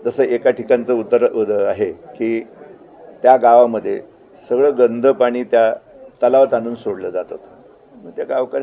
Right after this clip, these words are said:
शा-, शाखेच्या लोकांच्या लक्षात आलं की, हे काहीतरी हायजिनिकच्या दृष्टीने चांगलं नाही. म्हणून त्यांनी सगळ्या गावाला एकत्र केलं त्या शाखेने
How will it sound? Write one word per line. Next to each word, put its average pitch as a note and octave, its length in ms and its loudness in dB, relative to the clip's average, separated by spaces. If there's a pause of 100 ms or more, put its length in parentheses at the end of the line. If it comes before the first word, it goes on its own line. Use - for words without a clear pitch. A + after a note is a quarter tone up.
शा-, B2+ 100 -10 (140)
शाखेच्या B2+ 360 -8
लोकांच्या C3+ 300 -6
लक्षात B2 300 -6
आलं B2+ 220 -4
की, B2+ 60 -8
हे B2 80 -6
काहीतरी C3 340 -6
हायजिनिकच्या A#2 680 -8
दृष्टीने B2 340 -12
चांगलं A#2 340 -6
नाही. E2 120 -12 (300)
म्हणून A#2+ 240 -14
त्यांनी B2+ 160 -6
सगळ्या C#3 300 -2
गावाला C3+ 320 2
एकत्र G2+ 320 -6
केलं F#2+ 200 -10
त्या - 160 -14
शाखेने - 500 0